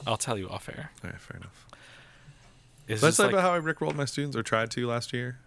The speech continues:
Speaker 2: on
Speaker 1: Yeah, you,
Speaker 2: Canvas?
Speaker 1: you put it on the, the link.
Speaker 2: Yeah.
Speaker 1: I did that, and somebody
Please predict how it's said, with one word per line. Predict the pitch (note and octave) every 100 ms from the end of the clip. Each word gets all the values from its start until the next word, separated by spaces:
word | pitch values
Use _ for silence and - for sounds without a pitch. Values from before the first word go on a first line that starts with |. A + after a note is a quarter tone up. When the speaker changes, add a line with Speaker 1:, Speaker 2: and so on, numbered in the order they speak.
| -
Speaker 2:
on | G#2 -
Speaker 1:
Yeah, | E3
you, | G#3
Speaker 2:
Canvas? | A#2+ A#2+
Speaker 1:
you | B2+
put | D#3+
it | D3+
on | C#3 C3
the, | A2+ G#2+
the | - A2
link. | G#2+ C3+ G2 - -
Speaker 2:
Yeah. | B2 G#2 - - -
Speaker 1:
I | A#2
did | D3+ D3
that, | G#2+ G#2+ G#2 -
and | G#2+
somebody | - B2+ C3+